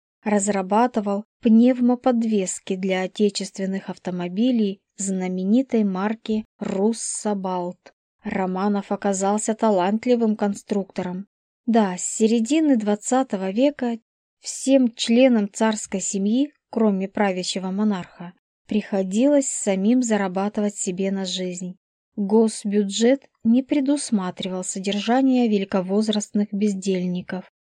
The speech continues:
Цесаревна Оливия, например, пять дней в неделю работала в колл-центре всё того же русско-балтийского завода. Превосходное знание пяти языков позволяло ей принимать звонки от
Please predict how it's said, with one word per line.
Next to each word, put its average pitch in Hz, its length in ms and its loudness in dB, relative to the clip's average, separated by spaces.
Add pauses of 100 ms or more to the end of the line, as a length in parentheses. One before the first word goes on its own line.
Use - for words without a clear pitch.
(140)
Цесаревна 214 840 2
Оливия, 208 580 -2
например, 180 640 -8 (200)
пять 277 260 4
дней 226 480 2
в 226 60 -2
неделю 226 600 0
работала 226 600 -2
в - 80 -10
колл-центре 214 840 -2
всё 285 340 0
того 226 380 0
же 240 200 0
русско-балтийского 202 1160 -2
завода. 180 600 -6 (340)
Превосходное 208 1000 0
знание 208 580 0
пяти 208 340 -6
языков 185 680 -2 (360)
позволяло 233 640 4
ей 240 260 2
принимать 233 680 2
звонки 214 640 0
от 226 200 -4